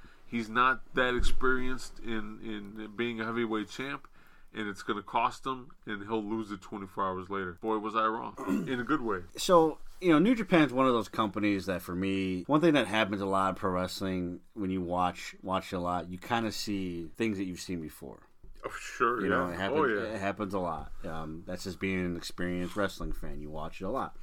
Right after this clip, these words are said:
Speaker 2: So, Kota Ibushi wins the G one last year, doesn't walk out with any belts last year, wins the G one, I should say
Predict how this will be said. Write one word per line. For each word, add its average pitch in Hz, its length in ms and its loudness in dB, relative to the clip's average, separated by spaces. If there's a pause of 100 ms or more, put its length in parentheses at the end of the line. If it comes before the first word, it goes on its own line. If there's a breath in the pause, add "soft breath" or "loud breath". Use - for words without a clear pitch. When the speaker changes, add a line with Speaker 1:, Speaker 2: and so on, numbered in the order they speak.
Speaker 2:
So, 135 420 2
Kota 135 240 6
Ibushi 127 340 2
wins 113 300 2
the 101 80 -12 (180)
G 104 200 0
one 98 280 2
last 90 380 0
year, 90 400 0
doesn't 107 240 2
walk 98 300 2
out 90 160 4
with 87 100 -2
any 85 160 -2
belts 82 460 -4
last 80 340 -6
year, 80 340 -6
wins 101 220 0
the 101 80 -4
G 104 200 0
one, 101 340 0
I 113 120 2
should 107 160 -6
say 95 440 0